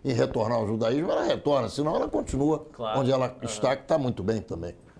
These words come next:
Speaker 2: É, uma questão pro, pro Dan até tirar essa dúvida minha, né?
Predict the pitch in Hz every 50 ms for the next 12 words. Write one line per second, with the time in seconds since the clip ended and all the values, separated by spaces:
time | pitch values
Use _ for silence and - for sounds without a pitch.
0 | - 156 147 - 170 190 202 226 226 - - 202 202 202 196 175 160 147 131 127
1 | 110 - - 127 120 113 120 123 131 131 127 120 113 110 101 120 - - 117 117
2 | 117 107 - - - - _ _ _ - 127 123 120 120 - 120 113 113 120 113
3 | 107 113 107 107 104 104 110 107 104 107 113 113